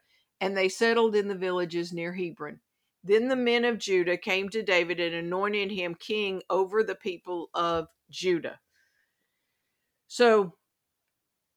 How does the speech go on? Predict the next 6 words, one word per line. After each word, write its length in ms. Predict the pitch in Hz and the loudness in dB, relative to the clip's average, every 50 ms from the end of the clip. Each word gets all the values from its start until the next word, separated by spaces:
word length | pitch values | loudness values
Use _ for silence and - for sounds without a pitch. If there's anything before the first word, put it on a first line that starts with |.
| - - - _ _ _ _ | -10 -10 -10 _ _ _ _
first, 580 | - 254 247 226 214 220 - - - - - - _ _ _ _ _ _ _ _ _ _ _ - | 6 8 8 8 8 4 2 -2 -12 -14 -18 -20 _ _ _ _ _ _ _ _ _ _ _ -12
let's 320 | 170 196 190 185 - - | -6 -4 -4 -4 -2 2
look 260 | 233 208 226 220 220 | 6 6 6 6 6
at 200 | 208 185 - 165 | 2 0 0 2
verse 280 | 165 175 165 170 - - | 4 4 4 4 0 -6
one, 440 | 185 175 170 147 131 120 - - | -4 -4 -2 -2 -4 -6 -10 -14